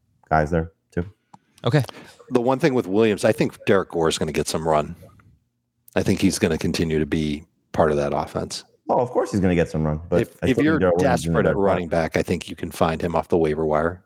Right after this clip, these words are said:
Speaker 3: He's given you, uh, however he's done it, it hasn't been pretty or, you know, particularly, uh, encouraging, but double-digit P P R points, two of his last three games.
Speaker 1: He has their two biggest plays.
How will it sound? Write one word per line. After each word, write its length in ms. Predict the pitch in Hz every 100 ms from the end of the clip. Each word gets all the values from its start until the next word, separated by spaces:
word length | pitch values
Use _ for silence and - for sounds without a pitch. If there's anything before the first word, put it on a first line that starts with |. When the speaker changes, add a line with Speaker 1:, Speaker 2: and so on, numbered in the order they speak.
| _
Speaker 3:
He's 180 | 113 113
given 180 | 143 110
you, 80 | 85 _ _
uh, 760 | - - 147 143 165 175 170 -
however 360 | 190 208 175
he's 240 | 131 113 95
done 260 | 95 85
it, 120 | 80
it 80 | 95
hasn't 240 | 104 95 87
been 160 | 85
pretty 420 | 78 98 80 78 78
or, 240 | 78 53 - _ - - -
you 80 | 110
know, 160 | 87 90
particularly, 1080 | - - - - 104 87 85 82 76 78 - _ _ _ -
uh, 180 | 85 87
encouraging, 600 | 85 - 98 - 82 82
but 140 | 85 - _
double-digit 540 | 127 110 98 90 90
P 120 | - 90
P 140 | 98
R 100 | 78
points, 380 | - 87 85 -
two 100 | 95
of 60 | 80
his 140 | 82
last 220 | 80 -
three 100 | -
games. 360 | 87 82 85 - _ _
Speaker 1:
He 60 | 123
has 140 | 165
their 100 | 143
two 140 | 131 127
biggest 260 | 135 131
plays. 260 | - -